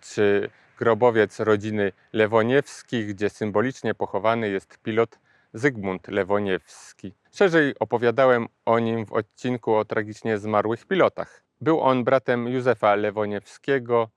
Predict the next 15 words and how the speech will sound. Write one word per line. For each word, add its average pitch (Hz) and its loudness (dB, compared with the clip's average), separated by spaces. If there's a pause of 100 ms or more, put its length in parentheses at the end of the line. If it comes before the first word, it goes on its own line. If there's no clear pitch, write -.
(600)
pilota, 123 0
który 113 -4
także 107 -2
zginął 107 -4
tragicznie. 110 -4 (300)
Jego 101 -2
żoną 110 -4
była 101 2
wicemiss 104 -6
Polonia 104 -2
tysiąc 98 -12
dziewięćset 98 -8
dwadzieścia 95 -6
dziewięć 110 -6 (280)
Aniela 104 -2